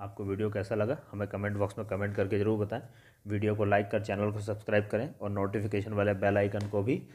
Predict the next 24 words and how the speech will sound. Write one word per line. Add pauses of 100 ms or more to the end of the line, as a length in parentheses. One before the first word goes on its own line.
(220)
प्रेस
करें
ताकि
हमारी
वीडियो
की
अपलोड्स
पे
आपको
इमीडिएटली
पता
चले। (420)
अपने
फ्रेंड्स
और
रिलेटिव
के
साथ
भी
शेयर
करना
ना
भूलें
फ्रेंड्स।